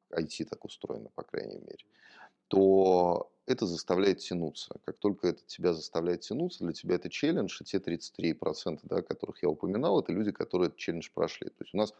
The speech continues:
сложные курсы. А второе, связанное с первым, то, что у нас очень высокая интенсивность. То есть у нас много домашних заданий, у нас реально много материала, у нас много занятий. Мне известны случаи, когда люди брали отпуск, чтобы закончить курс.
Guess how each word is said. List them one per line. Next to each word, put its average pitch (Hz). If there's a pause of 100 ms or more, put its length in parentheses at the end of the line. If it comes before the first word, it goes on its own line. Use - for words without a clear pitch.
сложные 87
курсы. - (1080)
А 85
второе, 110
связанное 76
с -
первым, 135
то, 90
что -
у -
нас 101
очень 85
высокая 82
интенсивность. - (460)
То -
есть -
у -
нас 78
много 92
домашних 76
заданий, 120
у 85
нас 82
реально 80
много 82
материала, 139
у 90
нас 78
много 82
занятий. 110 (440)
Мне 95
известны 82
случаи, -
когда 80
люди 85
брали 82
отпуск, -
чтобы -
закончить 76
курс. 180